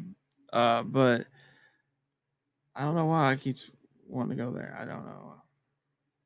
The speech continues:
The Irishman. There we go. The Irishman. Yeah, I, I don't know why that was escaping me. <laughs> But anyway,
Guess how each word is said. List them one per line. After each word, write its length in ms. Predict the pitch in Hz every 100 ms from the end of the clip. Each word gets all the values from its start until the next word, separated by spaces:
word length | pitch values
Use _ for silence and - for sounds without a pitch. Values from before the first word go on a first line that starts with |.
| _
The 140 | 196
Irishman. 600 | 208 214 170 147 - 127
There 160 | 143 151
we 100 | 131
go. 200 | 127 131
The 80 | 131
Irishman. 580 | 131 131 135 123 120 139 _ _ _ _ _ _ _ _ _
Yeah, 240 | - - -
I, 240 | 147 147
I 40 |
don't 120 | 165 147
know 80 |
why 240 | 127 131 123
that 140 | 123
was 100 | 117
escaping 420 | 135 - 131 131
me. 260 | 127 135 190 208
<laughs> 120 | 180 143
But 180 | 160
anyway, 420 | 175 190 160 143